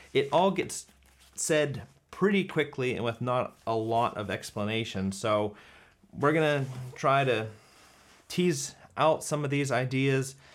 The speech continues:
which you can find in Dallas's other writings, and you can find in,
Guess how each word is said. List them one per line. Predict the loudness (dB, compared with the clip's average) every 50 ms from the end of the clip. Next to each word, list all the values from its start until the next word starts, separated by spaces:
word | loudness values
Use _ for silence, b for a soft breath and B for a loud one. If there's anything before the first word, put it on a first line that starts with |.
| B B B
which | 0 0 0 0 0 -2
you | -2
can | -2 -2 -2 -2 0 2 0 0
find | -2 -2 -2 0 0 0 0 -2 -2 -4 -4
in | -4 -4 -4 -4 -4 -4 -4 -2
Dallas's | 0 0 0 2 0 0 -2 -4 -4 -2 -2 -2 -4 -6 -4 -2
other | -2 0 2 0
writings, | 0 2 0 0 0 0 -2 -2 -2 -2 -4 -4 -6
and | -6 -4 -4
you | -4 -4
can | -4 -4 -6 -6
find | -4 -4 -4 -2 -2 -2 -4 -6 -8
in, | -8 -8 -8 -6 -4 -4 -2 -2 -2 -4